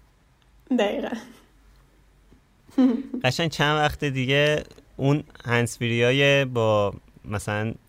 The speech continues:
Speaker 2: پورت لایتنینگ و در واقع چیز همون یو اس بی تایپ سی چیه،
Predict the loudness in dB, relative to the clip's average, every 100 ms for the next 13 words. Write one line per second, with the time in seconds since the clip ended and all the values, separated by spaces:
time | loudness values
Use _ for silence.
0 | _ -20 -10 -4 -2 -2 0 0 0 -4
1 | -6 -4 -2 -2 -2 -6 -12 -20 _ _
2 | -14 -8 -4 -4 -4 -4 -6 -8 -4 -4
3 | -2 -6 -8 -10 _ _ _ _ _ -8
4 | -6 -8 -10 -12 -14 -20 _ _ -20 _
5 | _ -12 -6 -6 -8 -12 -6 -4 -4 -6
6 | -10